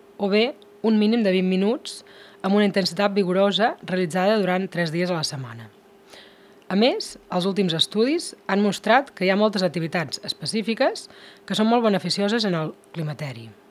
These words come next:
com els exercicis de hit, basats en un entrenament d'intervals d'alta intensitat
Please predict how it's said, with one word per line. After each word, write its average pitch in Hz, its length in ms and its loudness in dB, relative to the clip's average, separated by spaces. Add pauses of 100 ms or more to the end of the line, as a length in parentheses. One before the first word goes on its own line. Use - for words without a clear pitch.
(580)
com 190 160 0
els 175 120 2
exercicis 175 560 0
de 165 160 -2
hit, - 360 -6 (560)
basats 196 680 2
en 190 120 4
un 196 100 4
entrenament 185 720 2 (180)
d'intervals 190 800 0
d'alta 175 240 0
intensitat 165 720 -2